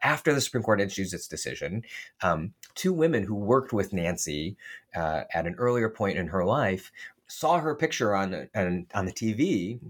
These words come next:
uh, C N N was covering the case, and like, "Oh, we know her. That's, that's Nancy." Um, and they listened about what the case was about. They're like, "Oh,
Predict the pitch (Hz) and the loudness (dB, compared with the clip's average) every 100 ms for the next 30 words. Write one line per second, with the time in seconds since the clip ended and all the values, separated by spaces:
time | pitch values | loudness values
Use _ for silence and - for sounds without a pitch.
0 | 90 - 101 85 85 104 95 95 90 - | -16 -10 -2 0 0 2 2 2 0 2
1 | 143 110 95 87 - 120 139 - 262 208 | 2 4 0 -2 -4 -4 -4 0 0 2
2 | 285 320 135 107 104 151 - - - - | 2 2 2 2 0 -2 -4 -14 -18 -4
3 | 170 - 185 233 240 104 175 - - - | -4 0 0 0 2 2 2 -4 -18 -14
4 | - 110 104 101 101 _ _ 95 90 87 | 0 2 2 -2 -6 _ _ 0 2 2
5 | 101 117 107 98 101 98 101 117 113 120 | 2 2 2 4 4 0 0 2 2 0
6 | 120 113 113 - 220 190 92 | 0 0 -2 -2 0 0 -2